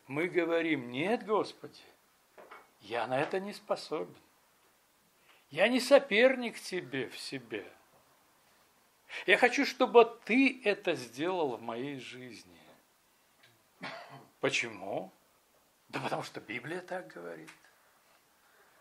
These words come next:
В послании к Галатам, вторая глава, девятна-, э, девятнадцатый, двадцатый стихи: «Я сораспялся со Христом», говорит апостол Павел. «И вот она моя жизнь, и эта жизнь намного лучше».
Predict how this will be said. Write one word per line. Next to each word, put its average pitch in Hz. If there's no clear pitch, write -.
В -
послании 302
к 170
Галатам, 220
вторая 208
глава, 196
девятна-, 180
э, 156
девятнадцатый, 185
двадцатый 180
стихи: 247
«Я 262
сораспялся 262
со -
Христом», 135
говорит 117
апостол 143
Павел. 143
«И 220
вот 311
она 294
моя 226
жизнь, 151
и 160
эта 156
жизнь 196
намного 214
лучше». 254